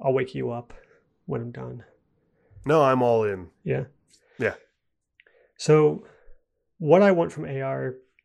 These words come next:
Speaker 1: isn't just gaming. I think games in A R is a fun thing to try out,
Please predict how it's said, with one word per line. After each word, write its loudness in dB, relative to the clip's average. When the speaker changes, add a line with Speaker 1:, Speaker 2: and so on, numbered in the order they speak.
Speaker 1:
isn't 4
just -6
gaming. -10
I -4
think -2
games -4
in -10
A -6
R -6
is -12
a -6
fun -4
thing -6
to -10
try -8
out, -12